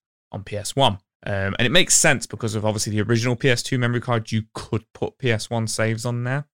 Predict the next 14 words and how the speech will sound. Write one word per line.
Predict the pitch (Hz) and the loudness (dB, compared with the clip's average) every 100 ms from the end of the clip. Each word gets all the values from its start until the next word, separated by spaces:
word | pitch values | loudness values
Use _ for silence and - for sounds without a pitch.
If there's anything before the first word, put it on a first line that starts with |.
| _ _ _ _ _ _ | _ _ _ _ _ _
Um, | - 101 98 95 | -4 0 0 -2
so | 92 104 | -4 -6
you | 98 | -6
can | 147 | -4
do | 165 104 | -2 -2
that | 101 - | -2 -6
now, | 107 98 95 _ _ _ _ | -6 -6 -8 _ _ _ _
uh, | - 95 | -8 -6
with | 98 92 | -6 -2
this | 117 110 | -2 -2
one. | 107 101 98 | -6 -6 -6
Um, | 110 104 104 104 104 | -4 -2 -2 -2 -2
very | 135 147 139 | 2 4 4
similar | - 143 131 | 2 -2 -2